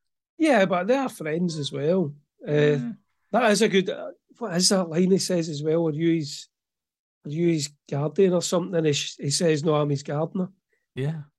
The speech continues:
Speaker 1: Uh, one, I can't even remember who it is they're fighting at the end, but it's a great line. He says, "No, I'm just his gardener." It's a bit like Steven Seagal in Under Siege, where he <laughs> says, "No, I'm just a cook."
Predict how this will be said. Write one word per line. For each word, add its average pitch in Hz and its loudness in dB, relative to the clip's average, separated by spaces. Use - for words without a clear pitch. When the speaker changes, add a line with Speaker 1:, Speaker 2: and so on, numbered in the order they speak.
Speaker 1:
Uh, 175 -2
one, 165 2
I 170 -4
can't 160 -2
even 139 -2
remember 143 -2
who 175 -6
it 165 -8
is 147 -4
they're 147 -4
fighting 185 -6
at 196 -8
the 170 0
end, 160 0
but 170 -2
it's 151 -4
a 170 -2
great 175 0
line. 156 -4
He 147 -2
says, 147 -4
"No, 151 -2
I'm 139 -2
just 139 -10
his 139 -10
gardener." 160 -6
It's 156 -2
a 208 8
bit 202 6
like 165 -2
Steven 160 -2
Seagal 170 2
in 165 2
Under 160 0
Siege, 180 -2
where 240 -2
he 135 0
<laughs> - -2
says, 143 2
"No, 147 -6
I'm 131 -6
just 143 -4
a 143 -6
cook." 147 -2